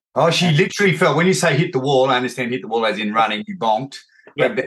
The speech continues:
Speaker 1: she fell and you just helped her
Speaker 2: She
Speaker 1: get
Speaker 2: fell
Speaker 1: up.
Speaker 2: down, luckily not on the face, you know, the
Speaker 1: Oh,
Speaker 2: other two
Speaker 1: jeez.
Speaker 2: ladies helped her. And then, like, my goal change, not about my time. I got my brand new shoes, you know, <laughs> the,
Speaker 1: Hmm.
Speaker 2: what you call, uh, Meta Speed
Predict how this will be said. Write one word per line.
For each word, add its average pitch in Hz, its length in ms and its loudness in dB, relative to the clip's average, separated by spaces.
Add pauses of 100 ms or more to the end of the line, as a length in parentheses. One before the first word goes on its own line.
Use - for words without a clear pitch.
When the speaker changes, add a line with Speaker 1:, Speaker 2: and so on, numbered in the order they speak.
Speaker 1:
she 131 280 -2
fell 135 400 0
and 123 100 0
you 123 100 -2
just 113 180 -6
helped 123 200 -2
her 110 60 -6
Speaker 2:
She 95 40 -8
Speaker 1:
get - 120 0
Speaker 2:
fell - 80 2
Speaker 1:
up. - 60 2
Speaker 2:
down, 143 180 4
luckily 156 300 -4
not 147 200 -2
on 139 140 -2
the 131 120 -4
face, 147 380 -2
you - 80 -6
know, 123 240 -6 (320)
the 123 60 2
Speaker 1:
Oh, - 60 4
Speaker 2:
other 139 120 0
two 131 160 -6
Speaker 1:
jeez. 120 80 -4
Speaker 2:
ladies 117 280 -2
helped 117 280 -2
her. 139 220 0
And 135 100 -4
then, 123 140 -2
like, 117 300 0 (380)
my 127 180 0
goal 120 280 0
change, 175 300 -4
not 123 160 2
about 104 260 -2
my 101 160 -2
time. 131 520 -2 (100)
I 110 80 2
got 120 260 -2
my 117 180 0
brand 117 340 2
new 117 200 -2
shoes, 135 440 -2
you 127 100 -4
know, 127 220 0
<laughs> 127 40 -16
the, 120 280 2 (260)
Speaker 1:
Hmm. 127 140 0
Speaker 2:
what 123 180 -2
you 131 80 -2
call, 139 360 0 (380)
uh, 120 400 2
Meta 135 360 0
Speed 131 460 -2